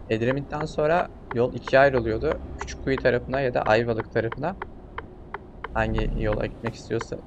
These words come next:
gitmek isterseniz diye. Burada oralar var mı bilmiyorum. Ee, olmadı. Bir sonraki bölümde oralara da gidebiliriz. Ayvalık, Küçükkuyu var mı bilmiyorum.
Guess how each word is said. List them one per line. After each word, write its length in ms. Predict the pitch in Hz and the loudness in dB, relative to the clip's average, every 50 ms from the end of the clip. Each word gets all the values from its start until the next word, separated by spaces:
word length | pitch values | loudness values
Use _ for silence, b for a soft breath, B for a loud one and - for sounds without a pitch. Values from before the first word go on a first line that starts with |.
| - 123 | -8 -6
gitmek 440 | 120 110 110 - - - 113 117 - | -6 -6 -6 -8 -8 -6 -6 -6 -8
isterseniz 720 | - - - 110 110 107 - - 113 107 107 - - - | -8 -4 0 0 0 0 -2 -4 -6 -6 -6 -8 -6 -4
diye. 100 | 175 190 - - - - - - - - - - - - - - - - 120 | -4 -4 -4 -8 -12 -14 -16 -12 -12 -12 -14 -14 -16 -16 -14 -14 -12 -8 -2
Burada 300 | 117 117 127 147 165 - | 0 2 4 4 4 6
oralar 380 | - 123 135 143 156 165 180 | 8 8 8 8 8 6 6
var 200 | 185 165 170 185 | 6 6 6 6
mı 200 | 196 196 180 156 | 6 4 0 -2
bilmiyorum. 420 | 151 160 180 190 170 165 175 220 247 240 233 - - - - - | -2 -2 -2 0 0 0 -2 -2 -4 -6 -8 -8 -14 -12 -6 -2
Ee, 280 | 131 123 117 117 120 - - | -2 0 0 0 -2 -2 0
olmadı. 440 | 120 127 131 131 127 127 165 165 - - - - - - - - - - - - - - - - 123 120 | 0 2 2 2 2 2 0 0 -2 -6 -12 -14 -14 -14 -14 -16 -16 -16 -10 -10 -10 -10 -10 -10 -10 -8
Bir 60 | 123 | -8
sonraki 400 | 120 - - 139 135 143 139 - | -8 -4 -2 0 0 0 -2 -2
bölümde 300 | 143 143 151 156 170 180 | -2 -2 0 0 0 2
oralara 320 | 165 139 139 139 143 151 151 | 2 4 4 4 2 2 2
da 60 | 165 | 0
gidebiliriz. 640 | 151 143 143 147 151 165 160 156 180 - - - - - - - - - - - - - - - - - - - - - - - - - - - - - - - - - - - - - - - - - - - - - - - - - - - - - | -2 -2 -2 -2 -2 -2 -4 -4 -4 -6 -8 -12 -12 -14 -16 -16 -16 -16 -14 -14 -14 -14 -14 -14 -14 -14 -14 -14 -16 -16 -14 -14 -14 -14 -14 -14 -16 -16 -16 -16 -16 -16 -16 -16 -16 -16 -16 -16 -16 -16 -16 -14 -14 -14 -14 -14 -16 -16 -16 -16 -12 -4
Ayvalık, 460 | - 113 117 117 117 117 117 117 - - | -2 0 2 2 2 0 -2 -4 -6 -12
Küçükkuyu 400 | - - - - - 120 117 113 | -16 -16 -10 -4 -2 0 2 4
var 140 | 110 120 | 4 2
mı 160 | 123 123 117 127 | 2 2 -2 -4
bilmiyorum. 360 | 139 123 120 113 117 156 | -4 -2 -2 -2 -2 -4